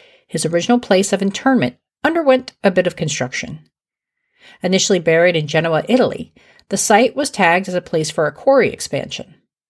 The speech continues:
Without any heirs to make claims, and in honor of his funding the institution,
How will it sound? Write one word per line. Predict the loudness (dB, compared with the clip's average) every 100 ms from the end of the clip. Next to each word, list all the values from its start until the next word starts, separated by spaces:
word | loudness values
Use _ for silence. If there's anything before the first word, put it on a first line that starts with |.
| _ _ _ _ _ _ -6
Without | 4 4 4
any | 0 2
heirs | 2 4 2
to | 2
make | 0 0
claims, | -2 -4 -2 -6 -10 -8
and | -4 -2 -2
in | -4
honor | 0 0 2
of | 0
his | -4 -2
funding | -2 0 -2 0
the | -2
institution, | -2 -6 -4 -4 -6 -10